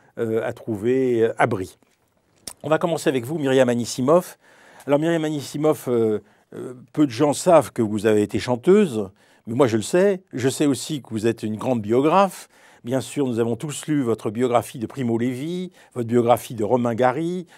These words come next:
votre biographie de Vassili Grossman, de Daniel Barenboim, euh, et puis j'en oublie, euh, mais aussi vos romans. Et moi, j'a-, j'avais commencé, hélas, pas avec le premier, parce que le premier, c'était Comment va Rachel ?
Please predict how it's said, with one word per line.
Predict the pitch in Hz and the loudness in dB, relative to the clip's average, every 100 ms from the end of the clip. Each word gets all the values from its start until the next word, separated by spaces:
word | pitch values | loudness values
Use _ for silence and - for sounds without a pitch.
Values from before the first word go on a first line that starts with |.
| _ | _
votre | 123 | -8
biographie | 120 127 110 113 - | 0 2 2 0 -4
de | 113 | -4
Vassili | 127 - 123 120 | -4 -4 -8 -6
Grossman, | 117 123 151 170 180 180 - _ | -4 -6 -6 -6 -6 -8 -12 _
de | 117 | -6
Daniel | 127 135 143 123 | -2 2 2 2
Barenboim, | 113 120 120 117 156 175 180 180 _ _ _ - | 0 -2 -4 -2 -2 -2 -6 -10 _ _ _ -8
euh, | 123 120 113 110 107 107 104 - _ | -4 -2 0 -2 -2 -4 -6 -12 _
et | 113 | -14
puis | - 110 | -12 -6
j'en | 113 | -4
oublie, | 120 127 180 196 202 _ _ - | -4 -4 -6 -6 -14 _ _ -8
euh, | 131 123 117 110 107 113 | -2 0 0 -2 -6 -12
mais | 120 165 | -2 0
aussi | 185 - 226 | 0 -2 -8
vos | 170 | -4
romans. | 135 135 120 101 104 - | -2 -2 -4 -6 -10 -12
Et | 117 | -6
moi, | 147 | -6
j'a-, | 139 131 120 | -6 -6 -6
j'avais | 131 131 | -6 -6
commencé, | 143 139 127 - 180 127 - _ _ 165 123 | -4 -6 -8 -4 -4 -4 -12 _ _ -20 -14
hélas, | 127 131 139 | -8 -6 -8
pas | - 131 | -4 -4
avec | 127 - | -4 -8
le | |
premier, | 110 127 135 185 | -10 -10 -6 -6
parce | 135 | -6
que | 120 | -12
le | |
premier, | 107 123 135 | -8 -8 -6
c'était | 123 104 113 | -8 -12 -12
Comment | 127 120 | -8 -6
va | 110 | -4
Rachel ? | 107 113 165 175 | -4 -4 -6 -8